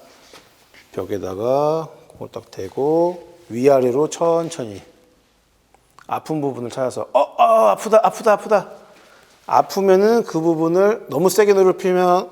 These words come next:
하면 안 되고, 천천히, 세게 누르지 마시고 천천히 문지르세요.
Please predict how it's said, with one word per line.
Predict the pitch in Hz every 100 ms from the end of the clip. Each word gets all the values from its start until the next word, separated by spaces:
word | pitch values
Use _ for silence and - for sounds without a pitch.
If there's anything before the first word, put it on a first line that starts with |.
| -
하면 | - 196 143
안 | 120
되고, | 123 131 170 -
천천히, | 160 160 165 156 139 123 - _
세게 | - 156 156
누르지 | 135 120
마시고 | 104 87 - - 110 _ _ _ _ _ _ _ _ _ _ _ _ _ _ _ - _ -
천천히 | 117 120 120 110
문지르세요. | 101 98 101 -